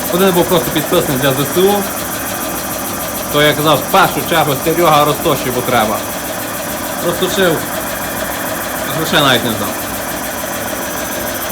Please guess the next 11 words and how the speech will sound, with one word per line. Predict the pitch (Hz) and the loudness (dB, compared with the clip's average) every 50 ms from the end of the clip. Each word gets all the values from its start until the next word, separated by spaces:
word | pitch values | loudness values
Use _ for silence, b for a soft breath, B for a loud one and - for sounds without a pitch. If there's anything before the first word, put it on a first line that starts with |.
| - - - - - - - - - - - - - - - - - - - - - | -6 -6 -6 -6 -4 -4 -4 -4 -4 -4 -4 -4 -4 -4 -4 -4 -6 -6 -4 0 2
Бачите, | 214 196 175 - 147 135 143 | 2 2 2 0 -2 0 0
нормальні | 170 196 220 214 208 202 180 170 156 147 - | 2 2 4 4 4 4 4 4 2 0 2
хлопці. | - 196 185 - - - 147 131 - - - - - - - - - - - - - - - - - - - - - - - - 147 | 2 2 2 2 2 0 0 0 -2 -2 -4 -4 -4 -4 -4 -4 -4 -4 -4 -4 -4 -4 -4 -4 -4 -4 -4 -4 -4 -4 -2 -2 0
Нормально | 156 156 151 156 156 147 143 139 139 123 - | 2 2 2 2 4 2 2 2 2 0 0
працює, | 131 127 - - 143 135 117 107 101 101 - - - - 117 127 | 0 -2 0 0 0 0 0 0 -2 -2 -4 -4 -4 -2 -2 -2
нормально | 135 135 135 127 123 120 120 113 104 - - - - - - - - - - - - - - - - - - - - - - - - 123 | 0 0 2 2 0 0 0 -2 -2 -2 -2 -4 -4 -4 -4 -4 -4 -4 -6 -6 -4 -4 -4 -4 -4 -4 -6 -6 -6 -6 -6 -4 -2 0
робимо. | 120 110 104 107 95 - - - - - - - - 85 80 - - 67 65 71 73 - - - - - - - - - 101 98 - - - - - - - - - - - - - - - - - - - - - - - - - - - - - - - - - - - - - - - - - - - - - - - - - 622 - - - - - | 0 0 0 -2 -2 -4 -4 -4 -4 -6 -6 -6 -6 -6 -6 -6 -4 -6 -6 -6 -6 -6 -6 -6 -6 -6 -6 -6 -6 -6 -6 -6 -6 -6 -6 -6 -6 -6 -6 -6 -6 -6 -6 -6 -6 -6 -6 -6 -6 -6 -6 -6 -6 -6 -6 -6 -6 -6 -6 -6 -4 -4 -4 -4 -6 -6 -6 -4 -4 -4 -4 -4 -4 -4 -4 -4 -2 -2 -2 -2 -2 -2 0 0 0 0 2
Так, | - - - - - - - 190 | 2 4 4 4 4 4 4 4
бачимо, | 190 185 185 180 180 - | 6 6 6 4 4 4
що | - 208 | 4 4
бачимо. | 196 180 185 180 - - - - - | 4 4 6 6 6 6 6 6 6